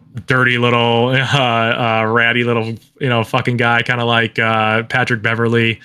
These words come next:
that type of player. So I like, I like when teams have those types of players. It adds, like, an extra little layer to them. So I think Grayson Allen's a good,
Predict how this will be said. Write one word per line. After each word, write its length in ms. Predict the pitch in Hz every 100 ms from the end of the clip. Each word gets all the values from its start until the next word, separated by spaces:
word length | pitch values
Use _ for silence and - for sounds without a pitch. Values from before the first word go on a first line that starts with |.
| - - _ _ _ _ -
that 180 | 123
type 220 | 123 120 117
of 80 |
player. 380 | - 120 117 117
So 360 | - 120 117 117 147 _ _ _ _ _ _ _ _ -
I 80 | 151
like, 320 | 147 139 -
I 80 | 156
like 160 | 160 143
when 140 | 135
teams 200 | 131 117
have 120 | 120
those 160 | 117 117
types 220 | 120 113
of 80 | 113
players. 280 | 117 104 110
It 100 | 127
adds, 200 | 123 131
like, 160 | 123
an 80 | 117
extra 240 | 113 - 120
little 220 | 110 110
layer 260 | 107 107
to 80 | 107
them. 200 | 117 113
So 100 | 117
I 40 | 123
think 140 | 127
Grayson 300 | 123 120 120
Allen's 320 | 117 123 120
a 40 | 120
good, 160 | 123